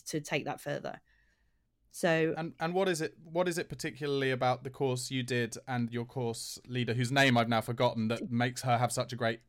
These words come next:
Speaker 2: hit rate?
Speaker 1: It's Jill Edwards is, I, I mean, I love Jill. Again, I wouldn't be sat here without Bunty Dan and Jill Edwards. I wouldn't be sat here talking to you.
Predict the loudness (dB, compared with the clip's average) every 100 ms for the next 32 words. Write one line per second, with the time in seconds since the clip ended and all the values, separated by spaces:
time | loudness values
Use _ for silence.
0 | -8 -6 -6 -8 -4 -2 4 8 10 10
1 | 10 4 0 0 -2 8 10 10 6 -8
2 | _ 4 6 8 8 12 12 12 12 8
3 | 8 12 12 12 12 8 4 4 8 8
4 | 10 8 10 12 12 12 12 12 12 12
5 | 10 10 10 10 6 6 6 6 6 4
6 | 2 2 2 2 0 -2 -4 -2 -2 -2